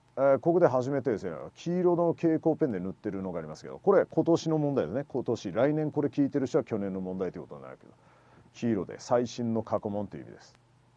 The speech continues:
ええ。ね。あ、これ、間っていうのはね、まあ、六十八条、特許の六十八条って特許権の効力とも関係してるぞ、みたいなね。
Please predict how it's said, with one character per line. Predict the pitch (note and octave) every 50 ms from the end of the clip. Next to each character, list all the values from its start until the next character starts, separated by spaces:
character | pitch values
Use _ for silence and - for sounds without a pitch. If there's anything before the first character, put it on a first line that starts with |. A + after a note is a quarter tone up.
| _ -
え | A2 A2+ G#2+ F#2 F2+ F#2 E2 B1+ - _ _ _ _ _ _ _ _ _ _ _ _ - - - _ _ _ _ _ _ _ -
え。 | G2
ね。 | G#2 A2 A2+ A2+ A2+ - - _ _ _ _ _ _ _ _ _ _ _ _ _ _ _ _ _ _ _ _ _ -
あ、 | B2 B2+ B2
こ | - E3
れ、 | D3+ -
間 | - - F#3 G#3 G3+
っ |
て | - D3+
い | B2
う | F2
の | C#2+
は | C#2
ね、 | E2 F2 D2+ - - _ -
ま | B2+ C#3+ D#3
あ、 | C3
六 | A#2 A#2+ B2 A#2+ D3+ C#3+
十 | C3+ D3+ D#3+ D#3
八 | C3 D3 - - C#3+
条、 | A#2+ -
特 | - - A#2+ A2+ -
許 | - C3+ C3
の | C3 A#2+
六 | G#2 A2 G2+ - A2+
十 | A#2
八 | A#2 A2
条 | - B2 G#2
っ |
て | - - -
特 | - A#2+ A#2 -
許 | - B2+ A2+
権 | - A#2+ A2
の | A2 G#2
効 | - A2+ G#2
力 | F#2 F2 - D#2+ C2+ D2 -
と | - - F#3
も | G3+ F#3
関 | - - - A2+ A2+ A2
係 | - - A#2 A2 G#2+
し | G#2 -
て | -
る | G2 G2+
ぞ、 | E2 A2+ A2+ A#2 B2
み | G#2+ F2 D#2
た | D2+ C2
い | A#1+
な | B1+ D2
ね。 | A2+ C3